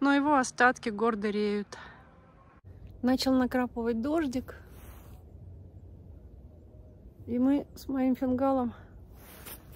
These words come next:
пойдем-ка домой. Спуск занял часа полтора, уже нигде не задерживалась, потому что темнеет зимой очень рано, да и кабаны где-то рядом. Ну вот, это, наверное, все, что удалось навложить на этот раз.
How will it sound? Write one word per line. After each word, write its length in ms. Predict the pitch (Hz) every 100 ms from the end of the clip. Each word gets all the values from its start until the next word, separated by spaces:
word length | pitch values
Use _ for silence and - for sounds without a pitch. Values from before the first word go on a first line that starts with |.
| -
пойдем-ка 440 | 240 233 262 254 233
домой. 480 | 214 220 214 214 185 - - - - -
Спуск 520 | - - - 240 -
занял 400 | 196 220 208 208
часа 380 | 202 226 - 208
полтора, 600 | 196 196 - 226 277 349 349 - - - -
уже 220 | 208 208 240
нигде 340 | 220 208 220
не 140 | 214
задерживалась, 800 | 202 226 240 330 247 202 180 185
потому 360 | - - 208 208
что 140 | - 220
темнеет 540 | 226 220 214 196 185
зимой 380 | 185 196 185 185
очень 260 | 180 196 185
рано, 420 | 185 180 180 190 - - - - - -
да 160 | - 160
и 60 | 175
кабаны 520 | 185 170 165 196 285
где-то 280 | 294 294 277
рядом. 480 | 269 262 247 233 233 - - - - - - - - - -
Ну 160 | 302 339
вот, 360 | 240 240 - - - - - - -
это, 220 | 277 285 285
наверное, 460 | 285 277 254 254
все, 200 | 247 277
что 200 | 247 -
удалось 420 | 233 226 233 233 247
навложить 520 | 247 302 349 302 -
на 80 | 226
этот 320 | 220 - 220
раз. 300 | 208 214